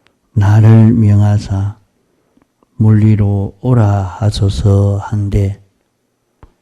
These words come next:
"오라." 하시니, 베드로가 배에서 내려 물 위로 걸어서 예수께로 가되, 바람을 보고 무서워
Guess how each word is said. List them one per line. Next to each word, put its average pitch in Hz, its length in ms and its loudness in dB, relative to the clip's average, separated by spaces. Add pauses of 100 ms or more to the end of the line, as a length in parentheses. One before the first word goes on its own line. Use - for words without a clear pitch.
(140)
"오라." 120 440 4
하시니, 107 800 0 (800)
베드로가 104 760 4
배에서 104 720 0
내려 104 640 -2 (1160)
물 127 240 6
위로 120 480 4
걸어서 107 840 0 (420)
예수께로 107 1200 2
가되, 98 560 -4 (1200)
바람을 107 680 2
보고 104 800 0
무서워 107 1000 -2